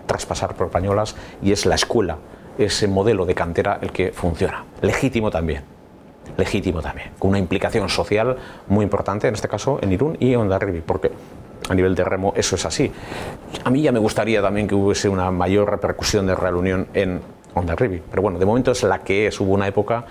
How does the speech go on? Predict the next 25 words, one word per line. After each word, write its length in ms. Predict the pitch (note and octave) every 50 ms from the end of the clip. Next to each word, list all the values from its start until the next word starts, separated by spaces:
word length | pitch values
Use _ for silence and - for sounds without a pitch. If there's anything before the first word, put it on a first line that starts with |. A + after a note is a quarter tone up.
| - - - - -
que 60 | -
venían 240 | F2+ G2+ G#2 G#2 G2
autobuses 640 | F#2 F2+ - - G2+ A2 B2+ B2+ - B2+ A#2+ - -
enteros 500 | G#2 F#2 F2 - B2 - - - - -
en 60 | E2+
los 100 | E2 E2
años 220 | - F#2 F2 E2+ -
sesenta 340 | - D#2+ - G2 E2 - E2
a 40 |
ver 120 | D#2+ E2+ - -
al 100 | D#2 D#2
estadio 240 | - - F2+ D2+
en 60 | D#2 D#2
los 220 | D#2 D2+ C#2 -
partidos. 460 | - - - - D2 C2 - - - - - - - - - - - -
En 140 | F2+ E2+
qué 140 | D#2+ - E2+
agua 200 | E2+ E2+ F2 E2+
pasada 280 | - E2+ - F#2 E2+ E2
no 120 | E2+ E2+
me 140 | F2 F2 E2+
molino, 320 | E2 E2+ F2 F#2 F#2 F#2
pero 100 | - D#2+
sí 180 | D#2 - - F2+
deja 340 | E2 F2+ E2+ - - F#2+